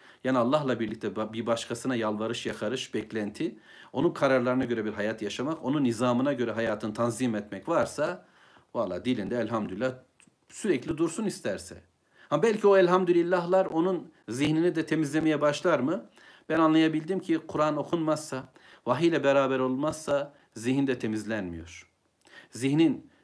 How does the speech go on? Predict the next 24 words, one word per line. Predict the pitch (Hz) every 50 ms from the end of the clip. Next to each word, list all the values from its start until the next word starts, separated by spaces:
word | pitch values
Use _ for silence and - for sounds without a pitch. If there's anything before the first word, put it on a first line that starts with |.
| _ _ 107
rehabilitasyonu, | 117 131 139 135 139 139 131 - 147 135 - - - 113 110 120 123 123
temizlenmesi, | - 120 123 127 120 117 131 131 127 123 117 110 107 - 113 104
dezenfektesi | 120 120 117 135 131 127 123 131 123 123 - 123 117 - 143
ancak | 147 147 131 139 123 123
Allah'ın | 120 117 127 127 120 113
vahyini | 117 117 - 120 120 113
okumak, | - - 113 127 151 147 - - - - - _
Peygamber | - 117 117 113 120 120 131
Aleyhisselatü | 123 117 113 - 113 - 117
Vesselam'dan | 101 107 - - - 107 117 120 113
gelen | 101 107 107 120
sünneti | 120 - - 117 107 104 107 120
okumakla | 101 - - - - - -
olacaktır. | 90 85 85 85 85 85 - - - - - - - _ _ _ _ - - - _ - - - - - _ - _ _ _ _ _ _
Sonra | - - 208 208 214 190
devam | 185 196 202 214 196
ediyor | 170 147 139 123 110 104 - - _ _ _
Yusuf | - 139 156 151 151 196 - -
Aleyhisselam | 156 139 131 127 127 127 - 113 113 113 101 87 - - _ _ _ _ _ _ _ _ _ -
arkadaşlarına. | 123 127 - 131 123 123 120 - - 117 101 92 90 87 85 - _ -
Nasıl | 156 151 - 190 160 143
bir | 143 135
güzel | 123 131 123 113 131 120
sesleniş. | 120 - - 117 107 - - 104 90 87 - - - - _